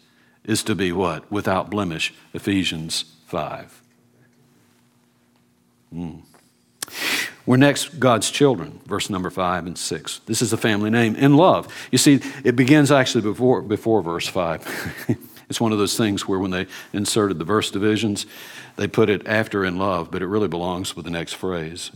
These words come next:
At the end of verse four, "In love. In love, he predestined us to the adoption as sons through Jesus Christ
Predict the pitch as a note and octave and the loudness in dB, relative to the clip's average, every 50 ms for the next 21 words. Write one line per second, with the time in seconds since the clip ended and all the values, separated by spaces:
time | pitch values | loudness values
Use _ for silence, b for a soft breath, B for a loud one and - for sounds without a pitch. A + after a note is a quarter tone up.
0 | - - - G2 G2 A2 A#2 A#2 G#2+ F#2 G#2+ G#2+ G2+ - - - A2 F#2 F2 - | -16 -10 -4 0 2 4 4 4 4 4 4 2 2 0 -2 -2 -2 -2 0 -2
1 | - G2+ G2 G2+ G#2 G2 F2 F2 - B B B B B - B2+ B2 A#2+ A#2+ C#3 | -2 -2 0 2 2 2 2 0 -4 B B B B B -2 2 4 6 6 6
2 | D#3 D#3 C#3+ D3 B2 - C#3+ C3 A#2+ C#3 C3 - - - B2+ B2+ B2 - - A#2 | 6 6 6 4 4 4 4 4 4 4 2 2 0 0 0 0 0 0 -2 -2
3 | G2+ F#2 G2 E2 A2+ A2+ A#2+ A#2+ - - G2 F#2 F2 - - B2+ A#2+ B2 B2 A2+ | -2 -2 0 2 4 4 4 2 0 -2 -4 -2 -2 -2 -2 0 0 2 2 0
4 | A2+ - - G#2 F#2 F2 - - B2 B2 A#2 B2+ - - - - A#2 G#2+ A2 G#2+ | -2 -2 -6 -8 -8 -6 -2 0 0 2 2 0 -2 -2 -2 0 2 2 2 0
5 | - - | -2 -6